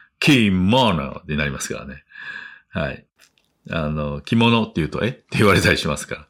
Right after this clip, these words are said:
ら。いや、に-、日本語なんだから、ちょっと着物で分かってほしいってありますけどね。じゃあ、十九番。decorate。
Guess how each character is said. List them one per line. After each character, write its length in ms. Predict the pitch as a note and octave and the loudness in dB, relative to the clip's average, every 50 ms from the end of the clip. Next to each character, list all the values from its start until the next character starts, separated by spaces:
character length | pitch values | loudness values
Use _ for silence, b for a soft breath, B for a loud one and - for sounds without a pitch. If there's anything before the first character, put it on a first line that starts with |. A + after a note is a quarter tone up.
| B B B B B B B B - | B B B B B B B B -6
ら。 80 | F#2+ | -4
い 20 | F2 | -2
や、 40 | F2 | 0
に-、 160 | F2 E2+ D#2+ | -2 -2 -2
日 240 | D#2+ F2 F2 F2+ F2+ | -2 -2 0 0 0
本 320 | F2 G#2 A#2+ C#3 D3 D3 | 0 0 2 2 4 4
語 80 | C#3+ C#3+ | 4 4
な 120 | C#3 B2+ | 4 4
ん 60 | G#2+ | 4
だ 80 | F2+ D#2+ | 2 2
か 80 | D2 | 0
ら、 100 | D2 D2 | -2 -4
ち 80 | C#2 D#2 | -6 -8
ょ 60 | D#2+ | -10
っ 20 | D2 | -10
と 140 | - - | -10 -10
着 160 | D#2+ - G#2 G2+ | -6 -2 0 2
物 280 | G#2 A2 A2 A2 G#2+ | 2 2 2 2 2
で 60 | G2+ | 2
分 140 | G2 F2+ E2+ | 2 0 0
か 80 | - F2+ | -2 -4
っ 80 | - | -4
て 80 | - D2+ | -4 -6
ほ 80 | D#2 D#2 | -8 -8
し 140 | - - | -8 -8
い 20 | C#2+ | -8
っ 40 | - | -4
て 80 | - | -4
あ 60 | A#1+ | -4
り 60 | C2+ B1+ | -4 -4
ま 80 | B1 | -6
す 140 | - - - | -10 -12 -12
け 60 | - | -10
ど 120 | - B1+ F2+ | -6 -2 0
ね。 300 | A2+ A2+ F#2 - - _ _ _ _ _ _ _ _ _ _ _ _ b b b b b b - | 2 2 0 0 -4 _ _ _ _ _ _ _ _ _ _ _ _ b b b b b b -4
じ 80 | - | -2
ゃ 20 | A2 | 0
あ、 0 | |
十 160 | A2+ B2 A2 | 2 2 2
九 140 | G2 A#2 G2 | 2 2 0
番。 240 | E2 D2+ B1+ - - _ _ b b b b b b b | 0 0 -4 -6 -12 _ _ b b b b b b b
decorate。 680 | - F2 C3 D3 D3 - G2 D#2 C2 G1+ G1+ G1+ - _ | -2 0 2 2 2 2 0 0 0 -2 -4 -6 -10 _